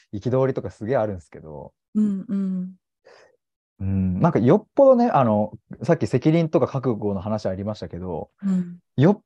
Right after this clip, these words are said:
Speaker 1: ぽどようさんの方が責任とか覚悟あるよって思うんですね。その、そういう、えっと、なんか能力があるのにダメねみたいなこととか、
Speaker 2: うん、うん。
Speaker 1: っていうのを平気で言えちゃうような人は、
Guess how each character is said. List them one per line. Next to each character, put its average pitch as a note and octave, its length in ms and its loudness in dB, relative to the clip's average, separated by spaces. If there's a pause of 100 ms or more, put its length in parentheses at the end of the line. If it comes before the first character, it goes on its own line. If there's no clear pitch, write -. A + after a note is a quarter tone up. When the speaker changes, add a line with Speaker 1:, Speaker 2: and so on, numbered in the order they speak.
Speaker 1:
ぽ B3 120 8
ど B3 60 8
よ A#3+ 140 8
う G#3+ 60 4
さ D#3 100 2
ん B2+ 40 0
の G#2+ 60 0
方 G2 40 0
が F#2 40 -2
責 A2 240 0
任 A2+ 140 2
と A2 80 -2
か - 100 -14
覚 G#2 180 -8
悟 F#2 200 -2
あ G#2+ 60 4
る F#2 100 0
よ D#2+ 80 -6
っ D#2+ 40 -10
て F#2 140 -6
思 G#2 160 2
う E2+ 40 -2
ん D2+ 40 -10
で C#2+ 60 -16
す - 80 -12
ね。 F#2+ 80 -6
そ F#2+ 120 -8
の、 F2 240 -10 (320)
そ A#2+ 200 2
う A#2+ 60 6
い B2 60 6 (300)
う、 E2+ 80 -8 (680)
え F2+ 140 0
っ - 40 -2
と、 F#2 360 -6
な A2 160 2
ん G2 60 -2
か F2 280 -4
能 C#3+ 180 4
力 A#2+ 200 2
が G#2+ 160 2
あ B2 40 4
る A#2+ 80 0
の F#2+ 140 -4
に F2 120 -8
ダ G#2 120 -2
メ A2 100 -2
ね F2+ 120 -4
み F2+ 120 -8
た F2 120 -8
い - 20 -8
な F2 100 -12
こ - 160 -10
と F2+ 200 -6
と E2 100 -8
か、 F#2 420 -2 (340)
Speaker 2:
う G#3 40 0
ん、 F#3+ 200 -4
う G3+ 100 0
ん。 - 20 0
Speaker 1:
っ F#3+ 40 -2 (460)
て A#2+ 100 2
い A2+ 60 6
う A#2+ 120 4
の G2 100 2
を F2+ 60 -4
平 D3 180 2
気 D3+ 100 -2
で D3 140 2
言 D3 100 6
え C#3+ 60 0
ち - 180 -2
ゃ D3 60 6
う C#3+ 80 4
よ D3+ 120 4
う - 40 2
な F2+ 100 -4
人 - 1040 -4 (420)
は、 G2+ 440 -6